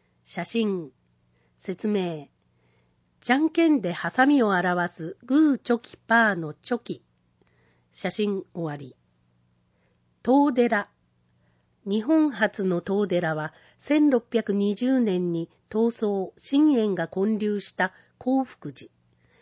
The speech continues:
その後、福西寺、宗福寺が建てられ、三福寺と呼ばれた。現在では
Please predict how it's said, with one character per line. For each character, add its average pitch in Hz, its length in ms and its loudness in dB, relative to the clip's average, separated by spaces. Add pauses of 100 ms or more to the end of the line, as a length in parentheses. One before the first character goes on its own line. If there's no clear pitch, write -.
(220)
そ 208 160 -4
の 247 160 4
後、 233 260 0 (300)
福 - 300 -2
西 196 340 -4
寺、 - 200 -16 (200)
宗 285 320 0
福 220 240 -6
寺 180 120 -6
が 156 120 -6
建 160 140 -8
て 185 140 -6
ら 180 140 0
れ、 147 200 -8 (260)
三 269 320 2
福 - 240 -4
寺 190 160 -10
と 156 100 -8
呼 147 160 -6
ば 147 140 -8
れ 135 100 -12
た。 - 220 -20 (720)
現 285 260 2
在 226 240 2
で 196 100 0
は 175 180 -2